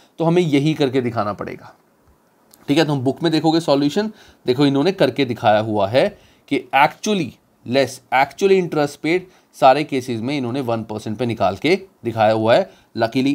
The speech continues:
इनका भी टू फिफ्टी एट ही आ रहा है और इतना ही आएगा। लॉजिक सेम है ना हमारा, लॉजिक तो सही है, गलत तो है नहीं। तो point is, हमें ऐसे अगर एग्जाम में बड़ा क्वेश्चन सॉल्व करने को बोला गया है तो ऐसे करके दिखाना पड़ेगा, लेकिन अगर हमें छोटा क्वेश्चन बोला गया है कि सिंपल बताओ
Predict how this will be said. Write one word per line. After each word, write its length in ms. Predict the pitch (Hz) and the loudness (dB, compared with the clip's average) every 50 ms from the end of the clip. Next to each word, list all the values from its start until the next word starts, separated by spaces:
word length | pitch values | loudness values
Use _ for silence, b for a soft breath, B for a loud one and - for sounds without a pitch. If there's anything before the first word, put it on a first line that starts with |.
| - - | -2 -4
इनका 300 | 135 123 123 117 135 127 | -4 -4 -2 -2 0 0
भी 120 | 127 127 | 0 0
टू 120 | 120 120 113 | 0 0 -2
फिफ्टी 300 | 117 110 113 - 107 104 | -4 -6 -8 -6 -8 -6
एट 120 | 104 - | -6 -6
ही 60 | 104 | -6
आ 80 | 104 104 | -4 -2
रहा 120 | - 214 | -2 -2
है 60 | 220 | -2
और 60 | 208 - | -4 -6
इतना 200 | 208 190 226 220 | -6 -6 -4 -4
ही 120 | 220 196 | -2 0
आएगा। 340 | 160 120 - - - - - _ _ - | 0 -2 -2 -6 -14 -20 -20 _ _ -2
लॉजिक 320 | 135 143 151 151 185 190 | 0 2 2 2 0 -2
सेम 200 | - - 180 165 | 0 0 0 0
है 60 | 151 156 | 0 -2
ना 60 | 233 | -2
हमारा, 220 | 277 240 165 117 | 0 0 0 0
लॉजिक 300 | 117 113 117 131 139 143 - | 0 0 0 0 -2 -6 -6
तो 80 | 202 | -6
सही 180 | 190 240 226 208 | -4 -2 -2 -2
है, 80 | 202 | 0
गलत 220 | 180 185 190 190 190 | 0 2 0 0 0
तो 80 | 202 | -2
है 80 | 214 214 | -2 -2
नहीं। 100 | 190 214 - _ _ b b b b b b b b b b b b _ _ _ _ _ _ _ - | -2 -6 -10 _ _ b b b b b b b b b b b b _ _ _ _ _ _ _ -2
तो 60 | 190 - 190 - - | -2 -2 -2 0 2
point 360 | 185 190 190 214 247 240 214 | 4 4 4 2 0 -2 -2
is, 180 | 233 233 202 214 | -2 0 2 2
हमें 240 | 208 202 214 226 - - - | 2 2 0 -4 -6 -6 -6
ऐसे 380 | 143 156 156 - - 208 208 - | -4 -4 -4 -2 -2 -2 -2 0
अगर 260 | - 160 156 180 170 | -2 -2 0 0 0
एग्जाम 320 | 165 143 135 147 139 147 | 0 -2 0 -2 0 -2
में 180 | 151 165 151 123 | -2 -6 -6 -2
बड़ा 180 | 123 123 139 170 | 0 2 2 2
क्वेश्चन 320 | 165 - 180 170 175 180 165 | 2 0 -4 -4 -4 -8 -6
सॉल्व 240 | 165 160 156 156 - | -6 -6 -6 -6 -6
करने 160 | 165 151 156 | -10 -10 -6
को 100 | 147 165 | -6 -4
बोला 280 | 151 143 139 135 147 147 | -2 0 0 2 2 2
गया 120 | 143 143 | 0 0
है 60 | 143 139 | -2 0
तो 140 | 143 131 | 0 -2
ऐसे 140 | 123 120 135 | -2 -2 -4
करके 200 | 131 135 - 160 | -6 -8 -8 -8
दिखाना 300 | 147 147 151 156 147 160 | -8 -8 -8 -8 -10 -8
पड़ेगा, 440 | 151 165 160 165 165 190 214 226 226 B B B B B - | -8 -6 -6 -4 0 0 0 0 -2 B B B B B -2
लेकिन 380 | 143 160 185 208 196 - 254 233 | 4 4 4 4 4 0 -4 -4
अगर 220 | 233 214 233 220 | -4 -4 -2 -2
हमें 200 | 208 202 202 208 | -2 -2 -2 -4
छोटा 400 | 196 - - 190 185 202 226 247 | -6 -6 -2 0 0 2 2 0
क्वेश्चन 360 | 233 - 208 202 - 220 202 185 | 0 0 -4 -6 -4 -4 -2 0
बोला 280 | 165 165 160 165 165 | 0 2 4 4 4
गया 140 | 156 151 143 | 4 2 -2
है 80 | 151 160 | -4 -4
कि 100 | 175 165 | -6 -8
सिंपल 500 | - - 190 185 180 170 - 226 220 220 | -4 -2 -2 -2 -2 -4 -2 -2 -2 -2
बताओ 360 | 185 180 - 160 135 135 143 | -2 -2 0 0 0 0 0